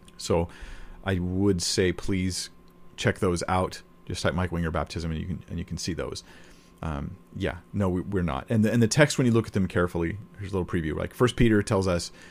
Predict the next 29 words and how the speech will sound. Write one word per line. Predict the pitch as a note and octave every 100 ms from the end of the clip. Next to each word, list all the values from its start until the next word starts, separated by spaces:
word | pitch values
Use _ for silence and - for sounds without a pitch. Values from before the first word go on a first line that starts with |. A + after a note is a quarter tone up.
| - -
um, | F2+ E2+ E2 F2 - - -
that | A2
we're | G2+
saved | G2 A2+ G#2
by | F2
baptism. | F2 G2 - E2+ D#2+ - - - - - - -
Right | A2+ C3
there, | F#3+ F#2+ -
baptism | - F2+ A2 A#2
saves. | A#2 - -
Yes, | C#3 G#2+
but | G#2+
the | G#2
very | G#2+ G#2+ A#2+
next | G#2+ G#2+
phrase | - G#2 G2+
in | F#2
the |
verse | E2+ G2+ -
is, | F2 E2
"Not | G2+ F#2+ G#2 A#2+
the | G2
removal | F#2 G2+ F#2 F2
of |
the | E2
filth | G2 F2+
of | E2+
the | F2
flesh, | G#2+ D#2+ -